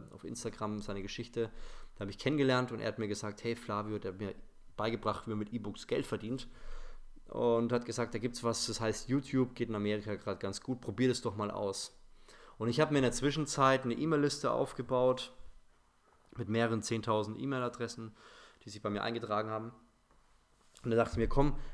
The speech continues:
machst du das mal.“ Aber das war einfacher gesagt als getan, ja. Ich hab mich die ganze Zeit hinter den E-Mails versteckt und geschrieben und plötzlich musst du wirklich live zeigen, wer du bist.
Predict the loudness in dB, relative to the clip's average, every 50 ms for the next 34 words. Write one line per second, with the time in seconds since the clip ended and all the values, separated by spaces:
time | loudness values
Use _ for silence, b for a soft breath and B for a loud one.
0 | B B 4 4 4 4 2 0 2 2 2 2 2 -2 0 2 2 4 2 2
1 | 2 4 2 4 4 4 4 4 4 4 4 4 4 2 4 6 6 6 6 4
2 | 0 0 -2 -6 -8 -2 0 2 2 2 0 -2 -2 -4 -4 -4 -8 -14 -18 -18
3 | -14 -12 -8 -4 -2 -2 -2 -2 -4 -4 0 2 2 2 4 2 2 0 2 2
4 | 2 2 2 2 2 2 2 2 2 0 -4 -6 -4 0 -2 -2 -2 0 -4 -4
5 | -2 -2 -6 -4 -4 -4 -4 -2 -2 -2 -2 -4 B B B B B B B B
6 | B B B B B B B -4 -4 -2 2 4 4 4 4 2 0 -2 0 0
7 | 2 2 2 2 0 -2 -4 -2 2 2 2 2 0 -4 -6 -6 -6 -4 -2 0
8 | 0 2 2 2 0 -2 -4 -8 -10 -6 -4 -2 0 0 -2 -2 -4 -6 -4 -2
9 | -2 0 0 -2 -4 -2 -2 -4 -2 -4 -6 -10 -12 -16 -16 -18